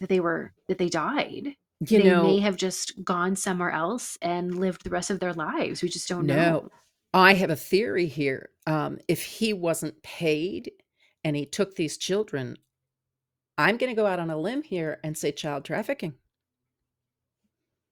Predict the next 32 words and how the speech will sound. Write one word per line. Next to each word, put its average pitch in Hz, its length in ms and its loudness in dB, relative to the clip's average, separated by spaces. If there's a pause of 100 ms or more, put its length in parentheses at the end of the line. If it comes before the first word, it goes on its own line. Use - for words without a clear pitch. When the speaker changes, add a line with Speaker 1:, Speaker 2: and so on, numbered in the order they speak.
(500)
Speaker 2:
He, 202 300 2 (100)
because 175 260 4
he 185 160 6
wanted 160 340 2
his 180 180 0
money. 240 320 -2 (720)
Speaker 1:
Yeah. 196 300 -2 (640)
Speaker 2:
What, 180 360 6
what 185 200 6
other 226 200 2
reason 190 460 -2
would 175 120 0
he 170 80 0
have? 196 200 2
I 170 60 0
mean, 160 140 0
vengeance 175 640 0
is, 147 240 -4
is 165 180 0
fine, 190 600 -4
but, 170 220 -2 (600)
but 165 200 -2
there 160 140 2
had 196 380 -4
to 196 80 -6
be 185 120 -8
some 160 540 -4
monetary, 147 1400 -4 (420)
uh, 131 520 -6
factor 202 800 -6
in 143 240 -2
this, 139 320 -6